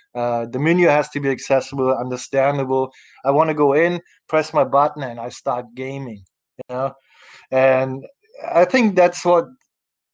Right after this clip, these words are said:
that's why Xbox was, uh, really, um, struggling in the beginning.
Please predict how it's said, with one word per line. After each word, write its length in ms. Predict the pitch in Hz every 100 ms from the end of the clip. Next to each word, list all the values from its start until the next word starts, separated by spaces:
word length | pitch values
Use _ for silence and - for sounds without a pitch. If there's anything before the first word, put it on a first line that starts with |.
| _ _ _ _ _ _
that's 260 | 165 165 -
why 200 | 175 156
Xbox 520 | 156 - - 165 -
was, 260 | 135 123 - - _ _ 139
uh, 380 | 135 131 131 123
really, 640 | 123 160 190 170 156 147 _ _ _ _ 131
um, 360 | 127 123 120
struggling 600 | 110 - 156 160 170 160
in 160 | 160 151
the 60 |
beginning. 640 | 143 139 131 151 160 160